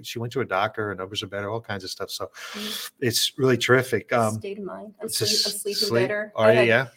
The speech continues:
Speaker 2: one of my big issues was
Speaker 1: Mm-hmm.
Speaker 2: insomnia. I didn't get more
Speaker 1: Mm-hmm.
Speaker 2: than two hours a night.
Speaker 1: Wow.
Speaker 2: And so that's changed. It's gotten
Speaker 1: Mm-hmm.
Speaker 2: better.
Speaker 1: Mm-hmm.
Speaker 2: So everything is, is more in balance.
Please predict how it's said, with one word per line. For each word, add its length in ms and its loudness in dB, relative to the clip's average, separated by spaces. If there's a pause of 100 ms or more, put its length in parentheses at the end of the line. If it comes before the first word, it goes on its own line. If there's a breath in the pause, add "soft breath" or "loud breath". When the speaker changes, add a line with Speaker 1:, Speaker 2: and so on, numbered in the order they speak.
Speaker 2:
one 140 -6
of 60 -2
my 120 -2
big 240 -8
issues 360 -10
was 100 -12
Speaker 1:
Mm-hmm. 80 -10
Speaker 2:
insomnia. 540 -8
I 260 -16
didn't 160 -4
get 160 -4
more 120 -4
Speaker 1:
Mm-hmm. 100 -4
Speaker 2:
than 100 -4
two 180 -12
hours 300 -8
a 40 -16
night. 220 -12
Speaker 1:
Wow. 560 -2 (240)
Speaker 2:
And 300 -6
so 460 -4
that's 200 -8
changed. 460 -14 (100)
It's 220 -8
gotten 140 -4
Speaker 1:
Mm-hmm. 40 -4
Speaker 2:
better. 360 -6 (280)
Speaker 1:
Mm-hmm. 240 -12
Speaker 2:
So 320 -6
everything 400 -4
is, 120 -4 (100)
is 220 -6
more 160 2
in 80 0
balance. 640 -4